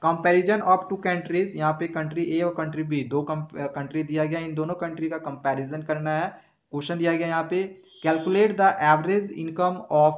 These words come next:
country A and B।" एवरेज इनकम निकालना है कंट्री ए और बी का। तो हम लोग किस तरह से एवरेज इनकम निकालेंगे? तो कंट्री ए का एवरेज इनकम जो है वो टेन थाउजेंड यहाँ पे है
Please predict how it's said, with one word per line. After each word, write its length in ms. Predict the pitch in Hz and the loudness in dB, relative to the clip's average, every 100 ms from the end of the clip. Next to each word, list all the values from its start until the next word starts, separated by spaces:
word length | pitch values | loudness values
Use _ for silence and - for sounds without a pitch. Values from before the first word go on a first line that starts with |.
| - | -2
country 320 | 156 156 170 165 156 | -4 -2 -4 -4 0
A 220 | 160 180 | 0 0
and 420 | - 143 156 143 | 0 -2 -2 -4
B।" 40 | 139 123 117 - - | -4 -4 -8 -16 2
एवरेज 380 | 135 147 190 214 | 6 6 4 0
इनकम 340 | 175 165 180 185 | 0 -2 -2 -2
निकालना 400 | 175 165 165 170 | 2 2 2 0
है 80 | |
कंट्री 420 | 165 160 156 160 - | -2 -6 -4 -4 -2
ए 240 | 151 175 | 0 0
और 300 | 185 147 185 | 2 2 2
बी 220 | 147 135 | 0 -8
का। 540 | 127 131 113 - - _ | -6 -2 -2 -2 -16 _
तो 60 | 143 | -6
हम 80 | 151 | -4
लोग 140 | 165 | -2
किस 160 | 185 180 | -4 -4
तरह 140 | 190 | -6
से 140 | 185 170 | 0 0
एवरेज 300 | 151 170 180 | 2 0 -4
इनकम 240 | 175 180 | -4 -4
निकालेंगे? 540 | 175 175 170 175 170 | 0 4 4 2 -2
तो 120 | 185 - | -4 -4
कंट्री 440 | 160 156 165 175 | -4 -4 -6 -4
ए 140 | 156 170 | -2 -2
का 160 | 180 | 0
एवरेज 500 | 175 143 139 151 175 160 | 0 2 0 0 -4 -4
इनकम 280 | 151 156 | -6 -4
जो 160 | 165 160 | -4 -4
है 160 | 160 180 | -2 -2
वो 120 | 165 | -2
टेन 300 | 160 139 147 | -2 -4 -2
थाउजेंड 260 | 156 160 160 | -2 -2 -2
यहाँ 180 | 160 160 | -4 -4
पे 120 | 165 | -2
है 300 | 170 208 | -2 -4